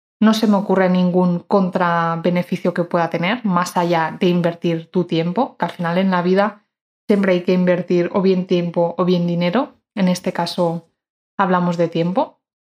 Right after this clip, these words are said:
¿Dejarás de hacerlo solo por comodidad? Plantéatelo. Y bien, vistos estos ocho puntos,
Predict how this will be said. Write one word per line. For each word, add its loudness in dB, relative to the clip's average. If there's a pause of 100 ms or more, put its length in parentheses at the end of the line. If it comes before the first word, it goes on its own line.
(880)
¿Dejarás 2
de 2
hacerlo 2
solo 2
por 2
comodidad? -2 (520)
Plantéatelo. -2 (840)
Y 4
bien, 2
vistos 0
estos -2
ocho 0
puntos, 2